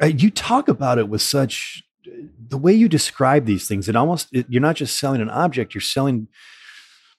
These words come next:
you're selling somebody the chance to explore a part of them that maybe they didn't even know was there, you know? And I, I think about my life and some things that I'd like to try, like,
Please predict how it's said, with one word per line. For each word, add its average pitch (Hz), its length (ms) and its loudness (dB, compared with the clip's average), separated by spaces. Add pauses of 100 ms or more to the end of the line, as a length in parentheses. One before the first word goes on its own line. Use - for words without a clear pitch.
(380)
you're 175 80 -2
selling 381 260 2
somebody 240 280 2
the 175 100 2
chance 147 440 0
to 156 180 0
explore 135 840 4
a 120 60 2
part 120 320 2
of 110 120 0
them 113 240 2
that 113 160 -2
maybe 110 260 0
they 107 240 -2 (320)
didn't 123 220 4
even 117 180 4
know 110 160 4
was 104 200 0
there, 98 440 -2 (460)
you 113 100 2
know? 107 300 2
And 98 320 -4 (200)
I, 131 300 0
I 175 120 4
think 220 220 2
about 156 220 2
my 131 160 4
life 104 320 0
and 98 140 -8
some 104 100 -12
things 101 240 -4
that 104 100 -2
I'd 101 120 -4
like 95 160 -6
to - 80 -14
try, 98 320 -2
like, 98 260 -12